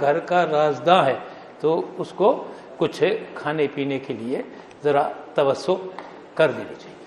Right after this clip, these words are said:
ایک خانقاہ میں ہم حاضر ہوئے تو بلیاں بہت ساری آ گئیں،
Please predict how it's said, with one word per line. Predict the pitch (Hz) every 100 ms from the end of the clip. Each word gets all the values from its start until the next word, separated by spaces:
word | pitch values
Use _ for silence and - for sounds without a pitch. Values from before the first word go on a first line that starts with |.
| - -
ایک | 165 165 -
خانقاہ | 143 127 156 160
میں | 147
ہم | 127 143 135
حاضر | 120 127 165
ہوئے | 180 151 127 - - - - - - -
تو | 151
بلیاں | 147 156 165 185 202 151
بہت | 123 135
ساری | 151 160 160
آ |
گئیں، | 143 151